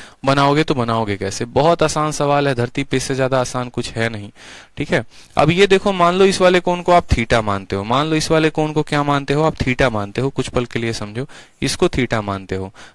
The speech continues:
तो ये अगर छब्बीस है और ये अगर theta है, तो ये दोनों कोणों का जोड़ बाहर वाले कोण के बराबर होगा। ठीक है, sum of interior angle is equal to exterior angle, यानी ये छब्बीस है, ये theta है, तो बोलोगे, "सर, ये कितना हो जाएगा?" छब्बीस प्लस theta। ठीक,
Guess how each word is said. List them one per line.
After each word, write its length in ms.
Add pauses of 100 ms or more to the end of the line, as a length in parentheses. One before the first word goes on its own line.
तो 80
ये 220
अगर 260
छब्बीस 580
है 100
और 260
ये 140
अगर 220
theta 300
है, 200
तो 140
ये 180
दोनों 340
कोणों 280
का 140
जोड़ 240
बाहर 360
वाले 220
कोण 220
के 120
बराबर 380
होगा। 320 (520)
ठीक 160
है, 120 (460)
sum 200
of 140
interior 500
angle 320
is 100
equal 240
to 60
exterior 580
angle, 200
यानी 240
ये 120
छब्बीस 480
है, 60
ये 120
theta 240
है, 140
तो 120
बोलोगे, 340
"सर, 200
ये 140
कितना 260
हो 160
जाएगा?" 320 (340)
छब्बीस 400
प्लस 300
theta। 340 (460)
ठीक, 200